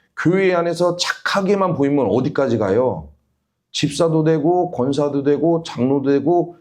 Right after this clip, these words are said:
심지어 목사도 돼요. 중간에 껴있는데 사람의 형태는 있지만 아직 생명이 없는데 어렸을 때부터 신앙생활 하다 보니까 뭐, 이-, 뭐 이것도 할 것 없고 저것도 할 것 하니까 신학교 가서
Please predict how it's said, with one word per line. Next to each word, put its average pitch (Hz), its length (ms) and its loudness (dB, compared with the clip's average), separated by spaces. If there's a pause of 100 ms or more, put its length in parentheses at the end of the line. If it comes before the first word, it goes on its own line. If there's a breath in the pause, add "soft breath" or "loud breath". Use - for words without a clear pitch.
심지어 175 720 0
목사도 160 520 -2
돼요. 90 640 -4 (580)
중간에 180 520 2
껴있는데 101 720 -2 (380 loud breath)
사람의 214 500 0
형태는 208 360 0
있지만 170 400 -2
아직 147 200 -2
생명이 226 440 2
없는데 139 560 0 (920 loud breath)
어렸을 196 300 0
때부터 214 240 0
신앙생활 208 580 0
하다 196 240 0
보니까 165 680 0
뭐, 135 180 0
이-, 139 220 -10
뭐 147 220 0
이것도 190 280 -2
할 190 140 -2
것 196 120 0
없고 160 220 0
저것도 160 320 0
할 165 140 0
것 165 140 0
하니까 147 260 0
신학교 190 420 0
가서 160 460 0